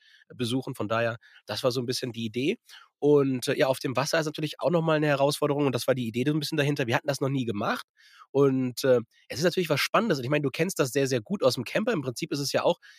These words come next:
ich sage mal, ein schwimmendes Wohnmobil eigentlich, so ein Hausboot. Es erfordert nur leider oder aber auch zum Glück so ein paar Sachen,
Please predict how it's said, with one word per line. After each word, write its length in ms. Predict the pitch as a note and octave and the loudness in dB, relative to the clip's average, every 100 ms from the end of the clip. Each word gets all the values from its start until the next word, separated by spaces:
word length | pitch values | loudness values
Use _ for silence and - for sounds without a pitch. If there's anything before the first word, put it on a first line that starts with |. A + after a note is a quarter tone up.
| _ | _
ich 80 | G#2+ | 0
sage 140 | E3+ | 2
mal, 60 | F3 | 4
ein 80 | C3+ | 2
schwimmendes 420 | - F#3+ F#3 A#2+ | 2 2 2 2
Wohnmobil 440 | E3+ F#3+ A2 A2 | 2 2 0 -2
eigentlich, 580 | G#2 G#2+ A2+ A#2+ E3+ - _ _ _ | -4 -4 -6 -4 -6 -6 _ _ _
so 120 | - | -4
ein 140 | C3+ A2+ | -2 2
Hausboot. 520 | B2+ D3+ - G3 A#3 _ - - | 0 0 -2 -2 -2 _ -20 -8
Es 140 | - C3 | -4 0
erfordert 380 | D3 D#3+ E3+ D#3 | 0 2 2 2
nur 300 | D#3+ D#3 D3+ - _ | 2 2 0 -8 _
leider 540 | A#2 C3+ G#3 A#3 G#3+ | -2 0 2 4 2
oder 240 | D#3 D3+ B2+ | 4 2 2
aber 180 | C3 | 0
auch 120 | - - | -2 -6
zum 240 | A2+ G2 | -8 -4
Glück 300 | C3 E3+ - - | 0 0 -2 -14
so 120 | - D3 | 0 0
ein 100 | C3 | 2
paar 260 | C#3+ E3 | 0 0
Sachen, 560 | D3+ E3+ F3+ F3+ F3 | 2 0 0 -2 -2